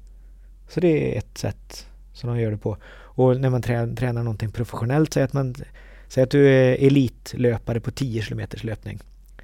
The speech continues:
Det är väldigt sällan du springer tio kilometer förutom när du t-, tävlar. Oftare springer du kortare, springer intervaller,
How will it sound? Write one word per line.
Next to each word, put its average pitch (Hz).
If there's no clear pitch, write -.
Det 120
är 117
väldigt 117
sällan 139
du 180
springer 139
tio 120
kilometer 117
förutom 117
när 107
du 110
t-, -
tävlar. 120
Oftare 117
springer 143
du 135
kortare, 135
springer 101
intervaller, 123